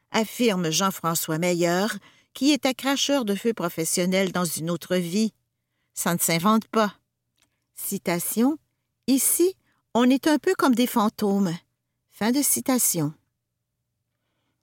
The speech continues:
Des tapes dans le dos méritées, compte tenu du caractère exigeant du métier. Citation. « Il faut aimer manger de la misère. »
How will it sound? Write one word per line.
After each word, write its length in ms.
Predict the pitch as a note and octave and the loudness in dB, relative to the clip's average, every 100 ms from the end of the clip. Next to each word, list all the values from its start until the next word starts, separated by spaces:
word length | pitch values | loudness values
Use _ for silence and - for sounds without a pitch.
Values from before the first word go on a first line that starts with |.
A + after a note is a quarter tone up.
| _ _ _ | _ _ _
Des 180 | F#3+ C4 | -2 0
tapes 240 | - E4+ B3 | 2 2 4
dans 160 | G#3+ | 2
le 60 | G#3 | 2
dos 180 | G#3 A3 | 2 4
méritées, 640 | A#3 B3+ C4+ - A#3+ F3+ _ - | 4 2 0 0 0 0 _ -6
compte 340 | F#3 - F#3 | -4 -4 -2
tenu 320 | G3 F#3 A3 | 0 0 0
du 140 | F#3+ F#3+ | 0 -4
caractère 560 | F#3 F3 E3+ G3 A3 | -2 -2 -2 -2 0
exigeant 480 | F3+ E3 E3+ E3+ F3+ | -2 -4 -4 -2 -4
du 160 | D#3+ E3+ | -4 -4
métier. 500 | E3+ - - E3+ D#3+ _ _ _ _ _ _ _ _ _ _ _ - - | -6 -6 -6 -6 -6 _ _ _ _ _ _ _ _ _ _ _ -18 -14
Citation. « 640 | F3 F3 D#3 - A3 D4 - _ _ _ _ _ B3+ | -8 -6 -6 -4 0 0 -2 _ _ _ _ _ -4
Il 120 | A#3 | -2
faut 160 | C#4+ D#4 | 0 2
aimer 240 | C4+ C#4 | 4 6
manger 340 | C4 A3 G#3+ G3+ | 4 2 0 0
de 60 | |
la 100 | G3 | 2
misère. » 680 | A3 B3 A3+ C#4 G3+ F#3+ - | 2 2 2 2 2 -2 -8